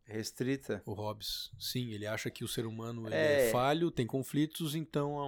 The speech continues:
Speaker 2: uma ótima ideia é ter um, um mediador,
Speaker 1: Ele colo-,
Speaker 2: que é o
Speaker 1: ele
Speaker 2: Estado.
Speaker 1: coloca,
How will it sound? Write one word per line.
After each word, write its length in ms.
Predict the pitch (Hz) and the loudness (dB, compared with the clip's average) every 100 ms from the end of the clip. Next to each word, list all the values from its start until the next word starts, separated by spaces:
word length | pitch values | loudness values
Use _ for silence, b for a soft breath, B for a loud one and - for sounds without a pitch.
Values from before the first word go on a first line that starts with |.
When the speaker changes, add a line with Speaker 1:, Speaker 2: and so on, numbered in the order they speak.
| 131 | -4
Speaker 2:
uma 180 | 127 120 | -2 4
ótima 320 | 135 - 139 | 4 4 0
ideia 400 | 117 120 131 143 | 0 0 2 0
é 40 | |
ter 180 | 143 143 | 0 0
um, 80 | 143 | 0
um 460 | 147 139 127 120 120 | -2 -8 -8 -8 -4
mediador, 600 | 120 127 123 127 120 131 | 0 2 2 2 4 4
Speaker 1:
Ele 220 | 135 127 120 | 4 2 0
colo-, 520 | - 127 120 117 123 - - | 6 8 10 8 8 0 2
Speaker 2:
que 80 | |
é 40 | 127 | 4
o 40 | |
Speaker 1:
ele 80 | 127 | 6
Speaker 2:
Estado. 220 | 123 143 | 6 8
Speaker 1:
coloca, 600 | 120 120 123 143 127 123 | 10 8 8 6 6 4